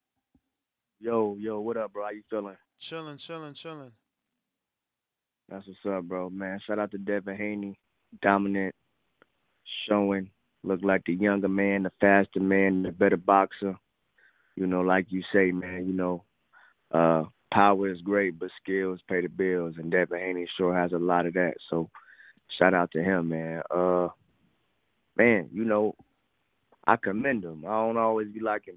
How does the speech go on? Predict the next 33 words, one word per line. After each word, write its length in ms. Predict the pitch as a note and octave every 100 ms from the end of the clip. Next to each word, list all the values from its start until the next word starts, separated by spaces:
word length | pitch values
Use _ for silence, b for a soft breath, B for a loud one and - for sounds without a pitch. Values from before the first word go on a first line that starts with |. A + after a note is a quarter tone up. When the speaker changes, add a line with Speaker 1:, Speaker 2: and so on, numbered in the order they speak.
| F2
Speaker 1:
Bill 340 | A2+ A2+ G#2
coming 360 | - G#2+ G#2 G#2
on 140 | G#2
that 120 | G2+
motherfucker 460 | G2+ G2+ F#2+ G2 F#2 -
talking 360 | A2+ G2+ F#2+
like 200 | F#2 F#2
that, 200 | F#2+ F#2 F2
but 220 | F#2+ F2+ _ B B B -
as 80 | F2 -
far 260 | G2+ G#2
as 80 | G2+
they 160 | F#2+ G2
business 500 | F2 A2 A2+ G#2 G2+
model, 380 | G#2 G#2+ G#2+ G2
as 80 | F#2+ -
far 280 | G#2 G#2 G2+
as 60 | G2
how 140 | F#2+
he 140 | G2+
navigating 680 | G2 G2+ G2+ G2 G2 G2+ G2+
his 120 | F#2+ -
son 360 | G#2 G#2 G#2 G2 b b b _
and 160 | F2+ E2+
just 220 | F2+ -
trying 280 | - G2+ G2
to 80 | F#2
win 300 | G2 G#2 F#2+
belts, 320 | G2+ G2+ G2+
trying 220 | - G2 F#2+
to 60 |
win 180 | F#2+ F#2+ -
championships, 680 | G2+ G2+ G2 - G#2 G2